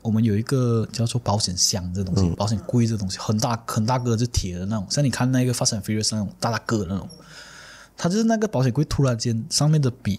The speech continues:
Speaker 1: 掉下来，他说：“诶，这笔吗？”没有，是文件，文件掉下来。然后就弯腰捡起来，弯腰捡起来就是发现这个这样大个的铁的啊，它是在摇晃。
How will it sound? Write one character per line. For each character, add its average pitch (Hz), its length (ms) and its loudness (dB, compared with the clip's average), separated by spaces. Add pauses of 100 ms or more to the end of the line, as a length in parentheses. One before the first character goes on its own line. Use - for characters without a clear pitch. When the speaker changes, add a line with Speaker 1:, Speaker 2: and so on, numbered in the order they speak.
Speaker 1:
掉 113 140 2
下 127 120 2
来， 98 140 -4 (800)
他 180 60 -2
说 226 120 -4
：“诶， 139 160 -4
这 - 100 -4
笔 117 160 -2
吗？” 98 220 -6
没 135 120 0
有， 101 100 0
是 - 120 2
文 123 180 2
件， 117 200 0 (140)
文 110 100 -2
件 127 140 0
掉 127 120 0
下 120 160 0
来。 110 160 -8 (460)
然 147 100 2
后 170 60 0
就 190 60 2 (340)
弯 143 220 0
腰 131 120 0
捡 107 220 -2
起 - 180 -6
来， - 200 -10 (500)
弯 190 160 4
腰 190 60 2
捡 151 160 0
起 131 80 2
来 120 80 2
就 127 100 -2
是 160 80 2
发 151 160 -2
现 147 140 -2
这 151 160 0
个 147 120 2 (340)
这 - 120 0
样 160 140 -2
大 147 180 -2
个 139 180 -2
的 117 100 -2
铁 - 280 -2
的 101 200 -4
啊， - 100 -10 (520)
它 113 120 -4
是 131 100 0
在 127 120 2
摇 110 180 -2
晃。 95 260 -8